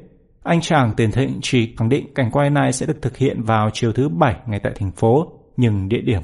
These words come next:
cụ thể thì anh ta không rõ. Trên đường về, Tiểu Long cứ thở dài thườn thượt.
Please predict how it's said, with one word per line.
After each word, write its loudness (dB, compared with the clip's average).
cụ -6
thể -2
thì -4
anh -6
ta -4
không -6
rõ. 0
Trên 2
đường 4
về, 4
Tiểu 0
Long 2
cứ 0
thở 0
dài -2
thườn -2
thượt. 0